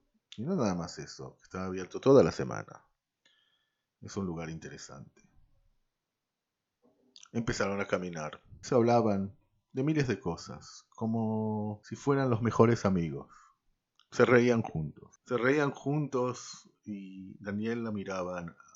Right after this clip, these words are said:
a Noah. De repente los ojos se cruzaron. Y siguieron hablar, hablando como si no pasó nada. Pero pasó algo. Noah nunca trató de esconder la idea que Daniel le gusta.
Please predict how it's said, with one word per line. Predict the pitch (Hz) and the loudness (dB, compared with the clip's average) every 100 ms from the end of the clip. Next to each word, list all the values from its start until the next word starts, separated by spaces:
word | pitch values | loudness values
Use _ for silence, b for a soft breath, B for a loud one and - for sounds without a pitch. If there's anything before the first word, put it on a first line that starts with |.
| - _ - | -20 _ -14
a | |
Noah. | 90 82 73 71 _ _ _ _ - | -12 -12 -16 -20 _ _ _ _ -8
De | |
repente | 98 98 107 113 113 | -6 -2 -2 -2 -6
los | 101 | -8
ojos | 98 - 95 - - _ - | -10 -12 -14 -16 -20 _ -14
se | 95 | -14
cruzaron. | - 80 - 64 - _ _ _ _ - - | -14 -20 -20 -20 -20 _ _ _ _ -20 -16
Y | |
siguieron | - 127 123 110 | -8 -2 0 0
hablar, | 85 87 90 85 80 - | -2 -2 -2 -6 -10 -12
hablando | 90 90 90 76 73 | -6 -4 -4 -8 -14
como | - - - | -18 -20 -20
si | - | -20
no | 80 | -18
pasó | - - 73 | -18 -18 -20
nada. | 71 - - _ _ _ _ _ _ _ _ _ _ _ _ - | -20 -20 -20 _ _ _ _ _ _ _ _ _ _ _ _ 0
Pero | 110 | 2
pasó | - 80 76 | 2 -4 -6
algo. | 73 73 67 _ _ _ _ | -6 -8 -14 _ _ _ _
Noah | 101 123 113 101 | 0 6 6 6
nunca | 107 110 | 2 0
trató | 104 92 95 | 0 0 0
de | 92 | -2
esconder | - 85 82 104 98 90 92 - | -4 -10 0 2 2 0 -6 -6
la | 92 | -2
idea | 92 90 110 98 92 95 98 - - | -2 2 2 2 -2 -8 -14 -20 -12
que | 98 | -8
Daniel | 90 87 87 | -6 -6 -8
le | |
gusta. | 80 78 - - | -8 -12 -18 -20